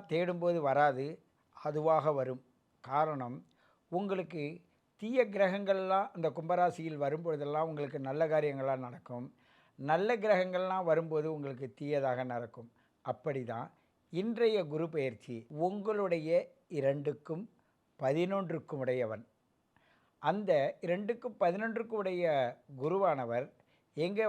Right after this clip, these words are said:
வந்திருக்காருன்னா, நாலில் வந்திருக்கார். நாலாம் இடத்தில் இருக்கிற அந்த குரு யாருடைய சாரத்தில் வருகிறார்னா, ஏழாம் அதிபதியுடைய சாரத்தில் வருகிறார். அப்ப ஏழாம் அதிபதி கொடுக்கக்கூடியவன். அந்த கொடுக்கக்கூடிய சுகஸ்தானத்தில்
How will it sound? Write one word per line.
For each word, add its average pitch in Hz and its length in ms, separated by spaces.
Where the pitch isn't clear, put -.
வந்திருக்காருன்னா, 156 640
நாலில் 160 360
வந்திருக்கார். 120 460
நாலாம் 220 460
இடத்தில் 185 340
இருக்கிற 151 340
அந்த 131 120
குரு 165 180
யாருடைய 208 500
சாரத்தில் 185 520
வருகிறார்னா, 151 460
ஏழாம் 233 380
அதிபதியுடைய 175 560
சாரத்தில் 143 460
வருகிறார். 117 380
அப்ப 156 180
ஏழாம் 214 380
அதிபதி 165 360
கொடுக்கக்கூடியவன். 165 800
அந்த 156 140
கொடுக்கக்கூடிய 208 720
சுகஸ்தானத்தில் 185 760